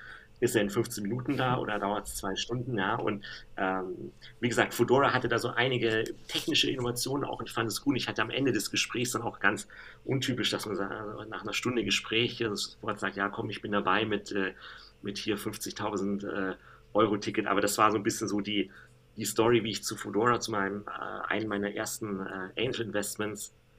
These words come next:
gekommen bin. Bisschen, bisschen untypisch, äh, natürlich und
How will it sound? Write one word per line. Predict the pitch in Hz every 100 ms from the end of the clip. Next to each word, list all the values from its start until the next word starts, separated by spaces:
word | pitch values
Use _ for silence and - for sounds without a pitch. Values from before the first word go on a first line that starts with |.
| _ -
gekommen | 101 117 127
bin. | 117 107
Bisschen, | 131 - 113
bisschen | 113 - 117
untypisch, | - 127 - 101 98 92 - - 123
äh, | 95 87 87 - - -
natürlich | 98 87 110 104 -
und | 101 -